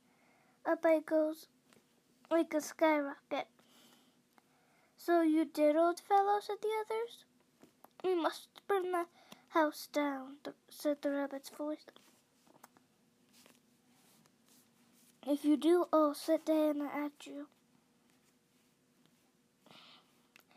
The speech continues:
There was a dead silence instantly, as Alice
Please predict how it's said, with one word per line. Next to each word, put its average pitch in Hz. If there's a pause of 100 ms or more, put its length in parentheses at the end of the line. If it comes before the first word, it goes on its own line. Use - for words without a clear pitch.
(240)
There 320
was 302
a 302
dead 330
silence 311
instantly, - (760)
as 302 (1300)
Alice 339